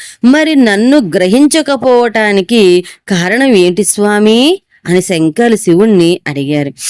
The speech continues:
పైన చెప్పిన లక్-, అవలక్షణాలున్న చంద్రుణ్ణి శిరోభూషణంగా చేసుకుని రాజమౌళి అని ఈశ్వరుడు గొప్పగా పిలువబడుతూ ఉన్నాడు. రాజమౌళి అంటే చంద్రుడు శిరస్సున గలవాడని అర్థం.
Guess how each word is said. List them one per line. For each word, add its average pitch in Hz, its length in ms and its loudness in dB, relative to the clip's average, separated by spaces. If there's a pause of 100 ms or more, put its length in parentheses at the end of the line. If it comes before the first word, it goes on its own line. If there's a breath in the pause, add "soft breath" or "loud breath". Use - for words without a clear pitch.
(280 loud breath)
పైన 226 260 0
చెప్పిన 277 360 0
లక్-, 226 340 -4
అవలక్షణాలున్న 254 880 0 (160)
చంద్రుణ్ణి 202 680 0 (220 loud breath)
శిరోభూషణంగా 233 960 0 (100)
చేసుకుని 196 540 0 (280 loud breath)
రాజమౌళి 185 1080 0
అని 175 340 2
ఈశ్వరుడు 175 600 0
గొప్పగా 160 600 -4 (480 loud breath)
పిలువబడుతూ 233 540 0
ఉన్నాడు. 170 380 0 (260 loud breath)
రాజమౌళి 254 800 0
అంటే 262 480 0
చంద్రుడు 226 720 -2
శిరస్సున 240 580 0
గలవాడని 202 640 -2
అర్థం. 139 340 -6